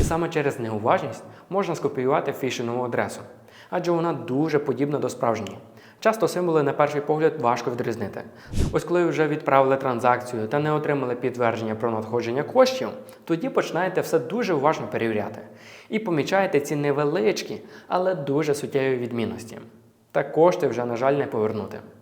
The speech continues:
Як захиститись? Завжди перевіряйте повністю адресу отримувача. Не копіюйте адресу зі списку історії транзакцій. Надсилайте тестову транзакцію перед відправкою великої суми.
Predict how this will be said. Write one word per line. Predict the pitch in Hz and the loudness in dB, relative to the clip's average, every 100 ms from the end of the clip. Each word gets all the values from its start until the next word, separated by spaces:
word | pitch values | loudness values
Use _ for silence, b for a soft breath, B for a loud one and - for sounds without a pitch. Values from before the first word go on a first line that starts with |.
| - | -10
Як | - 170 170 | 2 2 2
захиститись? | 170 170 170 208 135 - - - B B | -2 -4 0 0 -2 -8 -12 -20 B B
Завжди | 147 165 220 | 2 4 2
перевіряйте | 220 127 131 151 143 | 2 0 2 0 0
повністю | - - 151 175 135 - 113 | -4 2 4 4 -2 -4 -2
адресу | 120 139 139 | 2 2 0
отримувача. | 123 117 101 - - - - | -2 -2 -4 -8 -12 -14 -2
Не | 202 | 0
копіюйте | 208 - 165 190 160 | 2 0 2 2 2
адресу | 135 156 165 147 | 2 2 0 -2
зі | 135 | -4
списку | 143 - 143 147 | -4 4 4 4
історії | 123 - 127 123 | -2 0 0 0
транзакцій. | 123 120 117 101 - - - - | -2 -2 0 -2 -4 -14 -14 -4
Надсилайте | 170 175 175 175 170 | -2 0 0 2 4
тестову | 165 123 - 117 | 6 4 2 0
транзакцію | 143 160 202 208 180 151 131 - | 0 0 0 0 0 0 2 2
перед | 202 180 | 2 2
відправкою | 180 - 139 170 175 160 | -6 -6 -4 -2 -2 -2
великої | 110 117 110 139 135 110 | 0 -2 -2 -4 -2 -2
суми. | 107 143 104 | -2 -4 -6